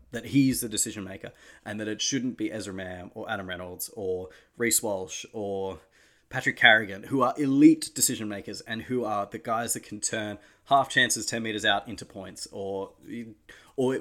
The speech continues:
reset a set and get another six, or just calm everything down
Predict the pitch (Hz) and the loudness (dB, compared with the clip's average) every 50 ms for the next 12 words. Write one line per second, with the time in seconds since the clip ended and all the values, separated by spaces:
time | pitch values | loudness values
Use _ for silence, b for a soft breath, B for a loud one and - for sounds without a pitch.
0 | - 107 113 135 139 143 - 147 127 120 - - - 127 110 101 - - 98 98 | -4 -2 2 4 6 6 6 4 4 0 0 2 2 2 0 -2 -4 -10 -8 -8
1 | 110 101 98 101 104 101 101 - - - 113 104 98 - - - - - - - | -8 -6 -6 -8 -8 -6 -2 0 0 2 2 0 -2 -2 -4 -4 -4 -4 -8 -12
2 | 104 90 - 117 101 - - - 117 117 120 120 110 110 107 - 110 104 95 104 | -12 -10 -8 -8 -8 -8 -8 -6 -6 -6 -6 -6 -6 -8 -8 -8 -10 -8 -8 -8
3 | 101 98 101 101 | -8 -8 -8 -12